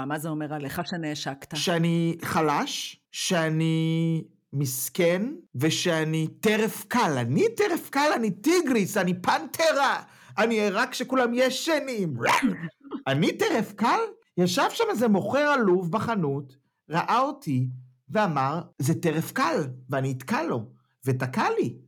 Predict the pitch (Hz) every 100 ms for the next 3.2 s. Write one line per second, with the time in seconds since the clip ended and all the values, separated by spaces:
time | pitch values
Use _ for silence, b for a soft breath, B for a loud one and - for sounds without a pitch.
0 | _ _ _ _ - 135 208 233 170 165
1 | 156 160 - 151 151 - 151 - 269 220
2 | 131 113 110 120 107 107 - 160 202 214
3 | 196 196